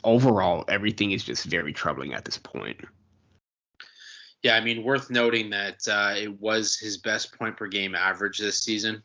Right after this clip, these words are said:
Speaker 2: Um, I mean, take that for what you will.
Speaker 1: Yeah.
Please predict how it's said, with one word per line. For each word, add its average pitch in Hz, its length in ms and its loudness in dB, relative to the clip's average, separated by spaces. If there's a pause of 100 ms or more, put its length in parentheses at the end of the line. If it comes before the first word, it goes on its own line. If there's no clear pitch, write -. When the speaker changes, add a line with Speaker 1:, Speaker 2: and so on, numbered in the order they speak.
(140)
Speaker 2:
Um, 92 640 -2 (320)
I 104 100 0
mean, 95 220 -4
take 107 320 0
that 101 280 2
for 98 160 -4
what 101 220 -2
you 101 200 -4
will. 98 420 0 (260)
Speaker 1:
Yeah. 87 220 2